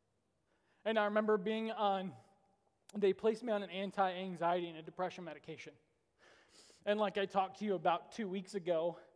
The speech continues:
and why I firmly believe that medicine deadens things and it does not give us hope,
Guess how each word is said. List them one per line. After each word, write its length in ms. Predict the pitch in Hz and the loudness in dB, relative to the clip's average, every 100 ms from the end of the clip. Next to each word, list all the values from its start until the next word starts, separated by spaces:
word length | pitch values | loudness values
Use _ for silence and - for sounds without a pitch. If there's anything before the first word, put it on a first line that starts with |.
| _ _ - | _ _ -8
and 200 | 190 190 | -4 4
why 180 | 196 190 | 6 6
I 180 | 165 175 | 2 -2
firmly 360 | 220 220 214 190 | -2 0 0 -2
believe 600 | 175 151 180 226 190 160 - | -2 -2 -2 -2 -2 -6 0
that 160 | 180 165 | 0 2
medicine 640 | 180 196 196 208 180 170 - _ _ _ 165 175 | 2 2 0 -4 -4 -6 -12 _ _ _ -18 -2
deadens 680 | 202 190 175 165 139 123 - - _ - | 2 2 2 -8 -10 -14 -16 -18 _ -2
things 340 | 190 170 160 | -2 -2 -6
and 100 | 190 | -6
it 100 | 175 | -2
does 200 | 175 180 | 0 0
not 240 | 185 151 165 | 0 -4 -4
give 160 | 165 | -2
us 160 | 156 - | -2 -6
hope, 340 | 208 180 185 | -4 -4 -4